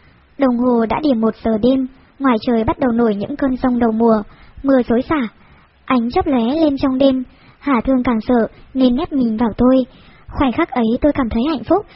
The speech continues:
khi được ở bên người con gái mình yêu, được che chở cho nỗi sợ của cô ấy. Tôi quên mất rằng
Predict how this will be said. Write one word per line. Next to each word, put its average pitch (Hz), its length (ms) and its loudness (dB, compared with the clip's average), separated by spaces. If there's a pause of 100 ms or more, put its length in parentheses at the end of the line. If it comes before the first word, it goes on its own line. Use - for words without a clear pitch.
(140)
khi - 180 0
được 285 200 0
ở 233 180 -2
bên 285 240 0
người 254 160 0
con 233 160 -2
gái 226 220 -4
mình 285 220 -4
yêu, 285 220 2 (520)
được 247 100 2 (120)
che 254 60 0 (160)
chở 220 300 0
cho 262 160 -2
nỗi 240 260 -2
sợ 311 60 0 (100)
của 233 140 0
cô 240 100 0
ấy. 226 400 -2 (440)
Tôi 277 160 4
quên 254 200 2
mất 311 80 -4 (100)
rằng 247 240 -2